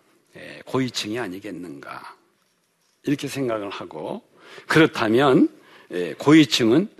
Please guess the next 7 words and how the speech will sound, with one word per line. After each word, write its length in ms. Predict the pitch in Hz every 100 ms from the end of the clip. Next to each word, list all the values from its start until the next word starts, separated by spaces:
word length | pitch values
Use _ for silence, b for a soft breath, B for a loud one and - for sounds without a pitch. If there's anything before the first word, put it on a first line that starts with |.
| b -
누구나 440 | 110 139 190 160
될 160 | 131 95
수 160 | -
있는 140 | 101 76
겁니다. 200 | 73 - _ _ _ _ _ _ _ _ _ _
그래서 300 | - 127 127
저희는 480 | 120 120 113 175 277